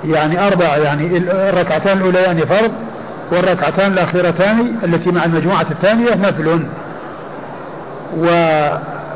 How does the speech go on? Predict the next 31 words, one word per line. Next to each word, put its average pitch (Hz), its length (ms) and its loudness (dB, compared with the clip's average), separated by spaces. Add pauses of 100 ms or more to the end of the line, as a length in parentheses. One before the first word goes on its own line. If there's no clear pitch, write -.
(240)
وهذا 208 640 2
من 202 140 0
أوضح 247 320 2
الأدلة 196 420 2
التي 156 220 0
يستدل 175 420 2
بها 160 200 2
على 160 220 2
ص-، - 840 -6
صلاة 202 240 2
المفترض 196 440 2
خلف 196 260 2
المتنفل، 170 560 2 (840)
يعني 143 160 -2
حديث 170 260 2
ابن 165 140 0
ع-، 160 160 -2
حديث 165 320 0
ابن 160 520 0 (960)
معاذ 156 240 2
بن 151 120 2
جبل 175 260 2
الذي 147 120 0
كان 170 180 2
يصلي 165 340 2
مع 156 120 0
النبي 151 140 0
صلى 160 120 -2
الله 165 140 2
عليه 156 100 -2
وسلم - 0 -